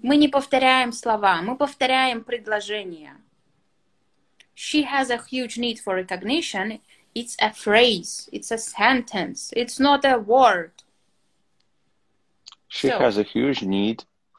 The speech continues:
Speaker 2: for recognition. And
Speaker 1: Александр,
Speaker 2: Мгм.
Speaker 1: if you don't know, if you can't repeat it, what do we do? Если мы не можем это повторить, что мы делаем?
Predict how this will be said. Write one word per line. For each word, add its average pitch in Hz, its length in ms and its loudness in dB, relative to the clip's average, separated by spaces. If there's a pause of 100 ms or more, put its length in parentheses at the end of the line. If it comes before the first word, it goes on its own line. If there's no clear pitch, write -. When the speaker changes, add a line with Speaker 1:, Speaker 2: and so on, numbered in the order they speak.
(100)
Speaker 2:
for 87 300 4
recognition. 82 760 -6 (840)
And 92 320 6
Speaker 1:
Александр, - 280 -8 (560)
Speaker 2:
Мгм. 95 300 -6 (720)
Speaker 1:
if 220 180 -14
you 269 120 0
don't 311 300 2
know, 254 520 -2
if 226 160 -10
you 240 80 -8
can't 262 360 -2
repeat 226 360 -8
it, - 260 -8
what 226 280 -4
do 190 100 -4
we 160 140 -4
do? 139 160 -14 (1300)
Если 247 220 -2
мы 240 120 -2
не 247 120 -4
можем 262 280 0
это 226 160 -4
повторить, 196 440 -4
что - 180 -4
мы 214 120 -4
делаем? 151 400 -8